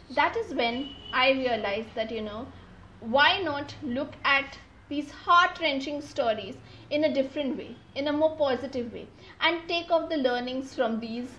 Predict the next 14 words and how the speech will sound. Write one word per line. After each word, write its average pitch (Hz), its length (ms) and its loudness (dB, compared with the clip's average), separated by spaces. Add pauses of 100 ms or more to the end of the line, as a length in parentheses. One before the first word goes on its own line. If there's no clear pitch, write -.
experiences 220 840 -6
that 208 200 -4
I 202 160 -4
am 214 120 -10
having. 240 420 -4 (520)
That 302 280 4
inspired 233 640 -2
me 214 220 -6
to 233 140 -8
write 202 340 -4
Wisdom 214 420 -8
Behind 202 480 -10
Closed - 340 -12
Doors. - 220 -18